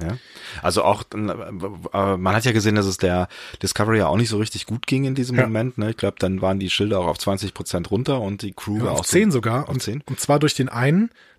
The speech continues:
Speaker 2: Torpedo, der getroffen hat.
Speaker 1: Ah,
Speaker 2: Ne?
Speaker 1: okay. Ja.
Speaker 2: Ähm, aber sie wollten ja eigentlich zwei Torpedos abfangen. Das heißt, man kann damit rechnen,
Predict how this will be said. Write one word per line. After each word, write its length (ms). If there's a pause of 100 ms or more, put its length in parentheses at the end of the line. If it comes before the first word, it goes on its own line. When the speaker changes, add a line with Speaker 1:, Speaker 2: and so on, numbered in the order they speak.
Speaker 2:
Torpedo, 400
der 120
getroffen 400
hat. 260
Speaker 1:
Ah, 240
Speaker 2:
Ne? 80
Speaker 1:
okay. 180 (100)
Ja. 200 (480)
Speaker 2:
Ähm, 340
aber 160
sie 80
wollten 220
ja 20
eigentlich 160
zwei 200
Torpedos 360
abfangen. 360
Das 140
heißt, 200
man 100
kann 200
damit 360
rechnen, 380